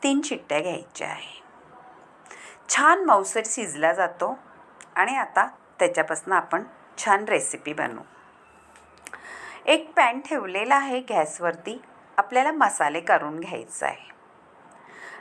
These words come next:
धण्याची पावडर करून घ्यायची आहे. त्याच्यासाठी मी धणे अख्खे घेतलेले आहे, ते छान असे भाजून घ्यायचेत आपल्याला.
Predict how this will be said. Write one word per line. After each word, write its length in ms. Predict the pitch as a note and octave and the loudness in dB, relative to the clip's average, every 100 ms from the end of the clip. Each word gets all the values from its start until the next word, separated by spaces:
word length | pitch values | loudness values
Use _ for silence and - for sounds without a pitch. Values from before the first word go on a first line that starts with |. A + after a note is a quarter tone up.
| - | 0
धण्याची 440 | A3+ C4+ B3 C4 | 4 4 4 2
पावडर 380 | D#4+ D4 A3+ A#3+ C4 - - - - - - | 4 4 4 -2 -8 -14 -20 -20 -20 -16 4
करून 320 | A#3 F#3+ G3 | 6 6 0
घ्यायची 480 | A#3 B3 E3+ - F#3+ | -6 -6 -6 -2 0
आहे. 240 | F#3 G3+ C4+ - - - - - _ | 0 -2 -8 -14 -20 -20 -20 -20 _
त्याच्यासाठी 520 | A#3+ A#3 B3 C4+ B3+ A#3 | 2 2 2 0 0 -2
मी 140 | B3 | -4
धणे 360 | A#3 A3+ E3+ G#3+ | 2 4 4 4
अख्खे 380 | G3 - - | 2 0 -6
घेतलेले 520 | G#3 B3 - E3+ E3 F3 | -4 -6 -4 -2 0 0
आहे, 340 | F#3+ C4 - - _ | 0 -4 -10 -20 _
ते 140 | C#4 - | -6 -4
छान 380 | - B3+ G#3 A3+ | 0 4 6 4
असे 220 | A3+ G3+ | -2 -8
भाजून 520 | F#3 F#3+ E3+ - D3+ | -6 -4 -4 -6 -10
घ्यायचेत 500 | E3+ G3 A#2+ - - | -10 -10 -10 -10 -6
आपल्याला. 460 | - - - - | -6 -6 -10 -8